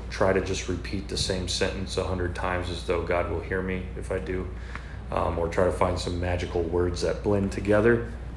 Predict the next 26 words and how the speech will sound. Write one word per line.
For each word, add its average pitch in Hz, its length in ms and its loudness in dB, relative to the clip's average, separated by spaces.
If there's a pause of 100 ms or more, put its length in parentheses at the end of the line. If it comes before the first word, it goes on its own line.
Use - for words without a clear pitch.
(120)
I'm 120 80 2
just 120 140 2
gonna 120 160 6
pray, 135 420 8 (440)
and 135 60 8
I'm 139 120 8
gonna 135 160 10
pause, 127 560 12
check - 320 4
in, 104 240 4 (280)
and 101 80 2
I'm 98 120 2
gonna 92 180 2
pray 98 220 6
again, 92 340 2 (240)
pause, 90 460 4
check 85 300 -4
in, 90 200 -4 (760)
pray 87 340 2
until 85 460 0 (220)
I'm 90 120 -4
pretty - 200 -6
much 90 140 -6
done 92 120 -4
with 90 80 -6
that. 92 200 -2